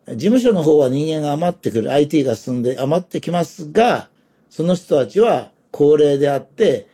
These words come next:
建設現場に向かないという、非常に過渡的な状態を言ってるわけですね。ですから、過渡的な状態を言っても、日本国全体の社会では、えー、対策が必要ですけども、だけども、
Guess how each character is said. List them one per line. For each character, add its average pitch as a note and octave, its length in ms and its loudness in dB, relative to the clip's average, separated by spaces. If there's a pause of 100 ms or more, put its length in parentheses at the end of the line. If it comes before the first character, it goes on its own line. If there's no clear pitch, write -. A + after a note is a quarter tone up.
(220)
建 D3+ 200 2
設 C#3+ 300 0
現 C3+ 240 -2
場 A#2 100 -2
に G2+ 220 -8
向 A#2+ 100 -6
か G3 160 2
な G3+ 140 4
い F#3 80 0
と D#3+ 80 -4
い B2 100 2
う、 G2+ 120 -4 (260)
非 - 120 -12
常 A#3 180 2
に A3+ 120 -2
過 - 160 -16
渡 G3+ 160 2
的 G3+ 380 -2
な G#3 200 2
状 C3 220 2
態 C3 240 0
を E3+ 280 2 (200)
言 A2+ 120 -6
っ - 20 -14
て - 240 -2
る A2+ 60 6
わ A2 100 2
け F#2+ 60 -6
で E2 80 -16
す - 100 -10
ね。 D#3 180 -6 (260)
で F#3+ 80 -2
す - 80 -14
か - 100 0
ら、 D#3+ 80 0
過 - 120 0
渡 F#3+ 140 0
的 G3 220 0
な F#3 160 0
状 F3+ 220 2
態 F#3 260 0
を - 40 0
言 D3 120 2
っ - 20 0
て G#3 220 0
も、 B2+ 260 -2 (340)
日 D#3+ 100 0
本 G#3+ 160 2
国 E3+ 180 -2
全 E3 260 0
体 F3 200 0
の F3 100 -2
社 F3 160 0
会 C3 260 0
で G#3+ 120 2
は、 C3+ 240 -2 (420)
え B2+ 260 2
ー、 A#2 60 -2
対 D3 160 2
策 B2 240 -2
が A#2+ 80 4
必 - 240 -6
要 F#3+ 120 4
で F3 100 2
す - 80 -8
け - 80 -4
ど G2 120 -8
も、 F#3 200 -8 (440)
だ E3+ 160 2
け E3+ 80 4
ど E3+ 140 2
も、 D3 300 -4